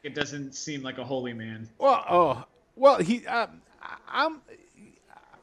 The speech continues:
Speaker 2: I work. It, let's put it this way. Come on, let's be honest about it. The, the, who, who, who can stand up to Ius? Really? I mean, come on. I mean, don't get me wrong. I'd split you from stem to stern if I thought it'd get me a couple of coins. But right now, you're worth something to me.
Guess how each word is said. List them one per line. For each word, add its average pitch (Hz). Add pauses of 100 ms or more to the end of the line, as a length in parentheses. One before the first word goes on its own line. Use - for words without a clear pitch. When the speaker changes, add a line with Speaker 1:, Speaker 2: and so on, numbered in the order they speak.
(120)
Speaker 2:
I 190
work. 190
It, 185
let's 214
put 220
it 147
this 127
way. 98
Come 135
on, 87
let's 123
be 107 (140)
honest -
about -
it. 107 (680)
The, 180
the, 139 (680)
who, 294 (100)
who, 285
who 294
can 226
stand 220
up 214
to -
Ius? - (160)
Really? 160 (180)
I 143
mean, 147
come 110
on. 82 (600)
I 226
mean, 262
don't 254
get 214
me 143
wrong. 165
I'd 185
split -
you 117
from 107
stem 95
to 90
stern 214
if 110
I 98
thought 95
it'd 90
get 87
me 90
a 87
couple -
of 92
coins. 180
But 160
right 208
now, 165
you're 127
worth 156
something -
to -
me. -